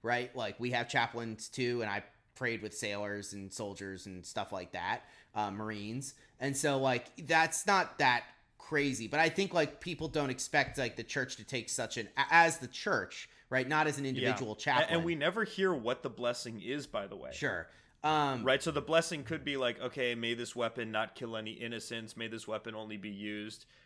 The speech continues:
Speaker 2: to defeat those who would cause further bloodshed." May, who knows?
Speaker 1: Sure,
Speaker 2: Right?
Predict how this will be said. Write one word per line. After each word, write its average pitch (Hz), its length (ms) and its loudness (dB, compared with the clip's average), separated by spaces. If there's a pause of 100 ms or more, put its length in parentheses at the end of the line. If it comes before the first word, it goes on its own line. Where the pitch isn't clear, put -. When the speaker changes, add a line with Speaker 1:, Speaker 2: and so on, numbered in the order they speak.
Speaker 2:
to 123 100 -10
defeat 117 540 -6
those 107 480 -4
who 113 100 -8
would 104 240 -10
cause 107 300 -4
further 107 480 -6 (120)
bloodshed." 104 720 -4
May, 104 160 -8 (680)
who 202 200 -2
knows? 139 300 0
Speaker 1:
Sure, 117 280 -2
Speaker 2:
Right? 131 260 -2